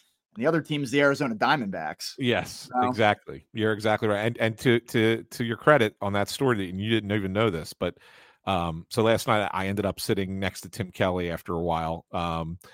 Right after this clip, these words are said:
Speaker 2: uh, the King left his throne, and so I went and sat,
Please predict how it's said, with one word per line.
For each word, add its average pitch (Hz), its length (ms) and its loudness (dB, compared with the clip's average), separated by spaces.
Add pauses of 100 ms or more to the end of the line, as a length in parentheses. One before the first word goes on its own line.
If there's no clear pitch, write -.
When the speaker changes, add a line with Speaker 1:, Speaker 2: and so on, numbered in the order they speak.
(400)
Speaker 2:
uh, - 60 -8 (360)
the 113 80 -6
King 101 460 -2 (380)
left 104 240 2
his 90 160 -4
throne, 98 400 2
and 87 120 -4
so 98 120 0
I 90 60 4
went 90 180 -2
and 92 100 -10
sat, 92 320 0